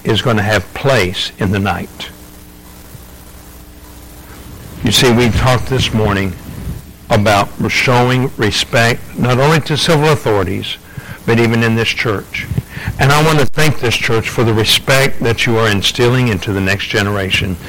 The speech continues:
Outside that door is Gracie and Will, and they're having so much fun. I had this lady the other day, the doctor said when we were in Michigan, because our baby cried, they wanted us to leave the baby alone and put the baby in the nursery. She said, "We can't do that."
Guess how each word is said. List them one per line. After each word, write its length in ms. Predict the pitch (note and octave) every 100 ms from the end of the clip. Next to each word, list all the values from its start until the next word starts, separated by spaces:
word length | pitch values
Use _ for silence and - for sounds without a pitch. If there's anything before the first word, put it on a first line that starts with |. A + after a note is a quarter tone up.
| - - -
Outside 440 | A#2+ A2 B2+ G#2+
that 160 | G#2+ G2+
door 240 | A2+ G#2+
is 100 | G2
Gracie 440 | - A2 G#2+ - G#2+
and 180 | G2
Will, 220 | G#2 G#2+ G#2
and 120 | G2+
they're 100 | A2
having 300 | G#2 A2 G#2
so 200 | - B2+
much 200 | F#2 -
fun. 300 | - F2+ F#2 - D#2+ - - - - - - - - - - - - - - - -
I 80 | C#3
had 180 | C#3 C3+
this 220 | C3 -
lady 360 | C#3 B2+ A2 A2
the 240 | - A#2
other 160 | A#2+ B2+
day, 180 | B2 A2
the 100 | G#2+
doctor 380 | A2+ A2+ -
said 320 | A#2 C3 A2 G2+
when 200 | G#2 A2
we 120 | A#2
were 140 | A2+
in 120 | G#2+
Michigan, 540 | A2 B2+ B2 G#2+ G2+ F#2 - - - - - - - -
because 320 | - A2 B2 A2+
our 100 | A2
baby 300 | C3+ B2+ A#2
cried, 560 | - C3+ B2 G#2 G2 - - - -
they 140 | B2
wanted 380 | A2 A#2+ B2 G#2+
us 220 | A2 A2
to 100 | -
leave 520 | F#2+ G2+ A2 A#2 B2 G#2+
the 80 |
baby 360 | F#2+ A2+ A2 A2
alone 500 | G#2 G#2 G#2+ G#2 G#2
and 200 | C#3+ G3+
put 180 | - B2
the 80 | G#2
baby 280 | A2 G#2+
in 100 | G#2
the 80 | G2+
nursery. 420 | G2+ G#2 - A2+
She 180 | G2 -
said, 220 | G#2+ A2+
"We 100 | G#2
can't 300 | A2 B2 B2
do 140 | C#3 E3+
that." 260 | - -